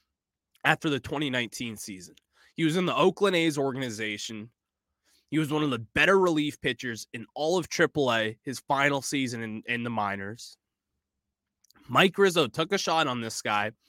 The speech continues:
and signed him to a major league deal after the twenty nineteen season. And let's just be honest, this is someone who has the potential to hold down the back end of your bullpen for a good long time now.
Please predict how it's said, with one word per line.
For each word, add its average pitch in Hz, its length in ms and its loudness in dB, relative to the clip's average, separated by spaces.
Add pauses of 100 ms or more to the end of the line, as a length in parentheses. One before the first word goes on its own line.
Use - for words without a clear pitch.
(380)
and 113 120 -12
signed 139 280 4
him 127 80 -4
to 127 140 -4
a 104 40 -2
major 131 460 -2
league 123 320 -2
deal 98 380 -6 (480)
after 117 260 6
the 101 100 -2
twenty 135 360 -4
nineteen 120 520 -4
season. 92 540 -12 (1300)
And 147 140 -2
let's 202 160 0
just 214 140 -6
be 175 120 -2
honest, 165 400 -2
this 214 160 -6
is 220 100 -4
someone 202 280 0
who 165 400 4
has 160 300 2
the 165 80 -2
potential 165 600 -4
to 113 80 -2
hold 156 400 -2
down 156 280 0
the 117 80 -4
back 143 440 4
end 151 320 2
of 110 120 -8
your 101 100 -12
bullpen 113 640 0 (720)
for 233 160 6
a 196 160 2 (220)
good 196 260 8
long 156 360 4
time 214 400 2
now. 87 260 -8